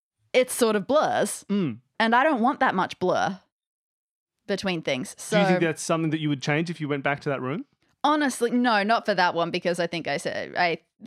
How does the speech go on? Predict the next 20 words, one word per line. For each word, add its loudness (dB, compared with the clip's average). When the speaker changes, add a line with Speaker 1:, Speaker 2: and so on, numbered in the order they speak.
Speaker 1:
hope 0
that 0
I 0
made 2
it -2
clear 0
enough -4
of, -4
no, 2
sorry, 2
that 2
blur 2
is 0
just -2
a 2
necessary 0
Speaker 2:
Yeah. -2
Speaker 1:
gap 0
between -2
the -4